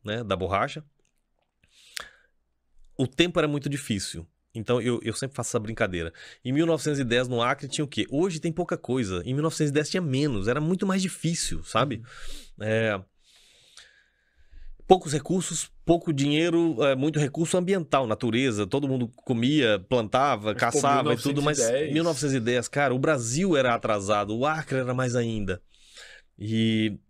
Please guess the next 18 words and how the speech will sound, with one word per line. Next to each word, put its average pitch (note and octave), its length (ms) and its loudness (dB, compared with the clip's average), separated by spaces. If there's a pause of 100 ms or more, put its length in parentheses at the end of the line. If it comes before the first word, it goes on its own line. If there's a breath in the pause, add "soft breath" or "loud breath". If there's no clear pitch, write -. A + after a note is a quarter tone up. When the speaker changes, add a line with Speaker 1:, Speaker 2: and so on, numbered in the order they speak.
(300)
Speaker 1:
quando E3 300 2
o A#2+ 60 4
Irineu, G#2+ 340 2
ele G#2 140 0
vai A2 200 2
a A2+ 60 0
primeira, G2 500 -2
a - 80 0
primeira B2+ 560 0
vez, - 540 -8 (380)
a, D#2+ 640 -8 (460)
pra G2+ 100 0
participar G2+ 480 -2
com A2 140 -6
os G2 100 -4
índios F#2 300 -6
dessa, F2 680 -4
dessa, E2+ 640 -6